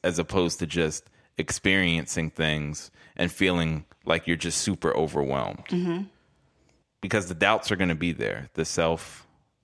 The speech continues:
Speaker 1: the self-doubts are gonna be there. But through God, you can work through them.
Speaker 2: Yeah. Yeah.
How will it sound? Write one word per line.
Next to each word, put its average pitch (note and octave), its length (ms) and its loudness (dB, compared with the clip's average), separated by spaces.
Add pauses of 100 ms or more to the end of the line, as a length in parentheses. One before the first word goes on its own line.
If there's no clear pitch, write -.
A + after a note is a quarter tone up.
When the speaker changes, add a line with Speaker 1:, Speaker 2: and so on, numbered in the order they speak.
(300)
Speaker 1:
the - 160 -8
self-doubts D#2+ 760 2
are E2+ 60 2
gonna D#2 200 0
be D2+ 180 -2
there. C#2 360 -2 (480)
But C#2+ 360 2 (2750)
through F#2 160 0
God, E2+ 360 4
you F2 60 0
can E2 180 -2
work D#2 260 0
through F#2+ 180 0
them. C#2+ 340 -4 (2250)
Speaker 2:
Yeah. A3 280 4 (2500)
Yeah. E3+ 360 -2